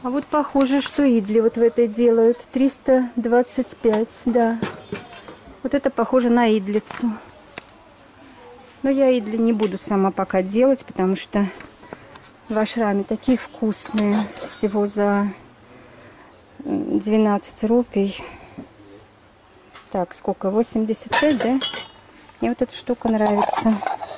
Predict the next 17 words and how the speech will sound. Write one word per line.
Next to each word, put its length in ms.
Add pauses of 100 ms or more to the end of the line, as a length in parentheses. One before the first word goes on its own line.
(760)
Так, 380 (140)
её 200
надо... 340 (800)
А 100
вот 120
ещё 300
меньше, 480
га-, 180 (160)
как 300 (1040)
говорится, 540
гастрол, 560
гастролка 720
и 20
гастролчик. 920 (380)
Вот 140
это 160
гастролчик. 840